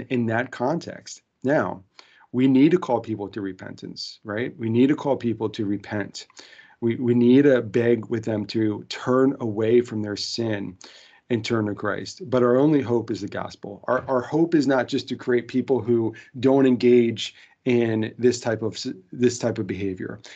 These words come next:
Our hope is not that we now have a society that just doesn't celebrate Pri-, Pride Month, or that stores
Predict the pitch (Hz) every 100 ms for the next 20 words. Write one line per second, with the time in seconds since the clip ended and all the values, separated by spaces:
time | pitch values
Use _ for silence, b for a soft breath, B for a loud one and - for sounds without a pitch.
0 | B B 123 143 156 156 127 135 135 139
1 | 123 120 123 123 123 120 120 117 113 117
2 | 123 117 117 110 104 117 107 120 113 110
3 | 110 - 139 120 117 120 117 - 120 120
4 | - 135 113 117 92 - - 113 110 110
5 | - - 127 127 123